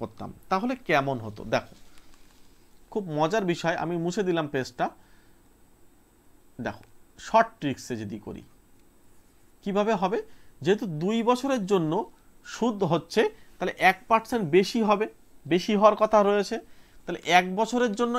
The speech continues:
এক পার্সেন্ট হচ্ছে, তাহলে দুই বছরের জন্য নিশ্চয়ই দুই দিয়ে গুণ হবে। তাহলে এই যে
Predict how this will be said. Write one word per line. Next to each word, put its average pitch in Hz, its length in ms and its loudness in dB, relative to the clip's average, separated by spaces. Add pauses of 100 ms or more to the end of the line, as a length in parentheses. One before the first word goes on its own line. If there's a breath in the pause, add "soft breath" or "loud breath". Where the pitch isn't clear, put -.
(100)
এক 214 160 -2
পার্সেন্ট 220 400 0
হচ্ছে, 156 280 -4 (400 soft breath)
তাহলে 180 180 -2 (100)
দুই 202 120 0 (100)
বছরের 214 340 0
জন্য 220 120 -2 (100)
নিশ্চয়ই 220 320 -4
দুই 220 180 -2
দিয়ে 226 140 0 (100)
গুণ 240 200 2
হবে। 214 160 4 (1120 soft breath)
তাহলে - 180 -6 (200)
এই 220 100 2 (140)
যে 269 100 0